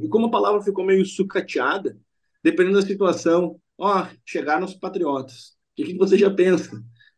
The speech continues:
E lá vem o pessoal meio fardado, fazendo flexão, chamando os E Ts lá de, "Ah, venham, intervenção de Marte." Chegou a ver esse vídeo?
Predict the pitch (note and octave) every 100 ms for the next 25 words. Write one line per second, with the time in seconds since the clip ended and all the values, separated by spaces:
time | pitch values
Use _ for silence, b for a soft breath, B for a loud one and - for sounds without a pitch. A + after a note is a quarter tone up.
0 | - G3+ G#3+ F3 D3 D#3+ D3 D3+ D3 B2+
1 | B2+ C3 B2 B2 C#3+ C3+ A#2 B2 C#3 A#2
2 | A2+ A2+ A#2 A#2 A#2+ A#2 - - B2+ C3+
3 | B2+ - B B - A#2+ A#2+ C3 B2+ A2+
4 | B2 A#2+ A#2+ C3 C#3 A2+ B2 B2+ G#2+ F#2+
5 | E2 D#2+ E2+ B2+ C#3 G#2 A2 B2 C#3 A#2
6 | A2+ A#2+ B2 A#2 A#2 A#2+ C#3 B2+ A#2 A2
7 | A2 G#2+ A2+ A#2 C3+ C#3+ C3 A2+ A2+ C3
8 | C3+ B2 A2+ D3 - -